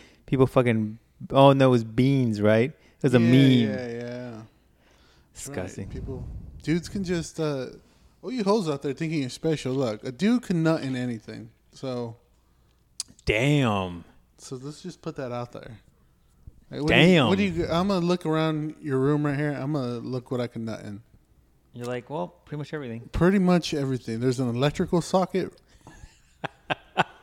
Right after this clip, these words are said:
Speaker 1: You're like, "I wanna see if my nut mixes with
Speaker 2: Right.
Speaker 1: electricity."
Speaker 2: See if I can make that, uh, see if
Speaker 1: Oh.
Speaker 2: I can make static shock. I think
Speaker 1: Yeah,
Speaker 2: that's how
Speaker 1: there
Speaker 2: he
Speaker 1: you
Speaker 2: was
Speaker 1: go.
Speaker 2: made.
Speaker 1: I wanna have an electrode baby.
Speaker 2: Yeah.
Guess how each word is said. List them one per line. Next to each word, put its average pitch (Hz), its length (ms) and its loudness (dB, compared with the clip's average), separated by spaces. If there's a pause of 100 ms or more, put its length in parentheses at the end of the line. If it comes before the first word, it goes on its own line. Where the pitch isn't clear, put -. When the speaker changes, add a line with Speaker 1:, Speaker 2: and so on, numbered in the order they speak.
(640)
Speaker 1:
You're 202 100 4
like, 156 160 2
"I 170 40 0
wanna 180 140 4
see 180 120 0
if 139 80 -2
my 135 160 0
nut 135 380 2
mixes 120 480 0
with 113 140 4
Speaker 2:
Right. 113 60 4
Speaker 1:
electricity." 110 640 0 (220)
Speaker 2:
See - 180 0
if 180 100 4
I 226 120 8
can 185 160 2
make 170 240 -2
that, 147 220 0
uh, 127 200 0 (500)
see 127 140 -8
if - 40 2
Speaker 1:
Oh. - 40 4
Speaker 2:
I 175 40 4
can 185 140 2
make 165 200 2
static 151 380 -2
shock. 147 360 0
I 139 60 -4
think 151 160 -2
Speaker 1:
Yeah, 143 80 8
Speaker 2:
that's 143 140 8
how 123 60 6
Speaker 1:
there 143 100 8
Speaker 2:
he 160 60 6
Speaker 1:
you 151 40 8
Speaker 2:
was 143 100 4
Speaker 1:
go. 117 260 4
Speaker 2:
made. - 20 -6 (360)
Speaker 1:
I 135 40 -4
wanna 139 100 0
have 127 100 0
an 123 60 4
electrode 113 500 2
baby. 101 420 0
Speaker 2:
Yeah. 135 380 -2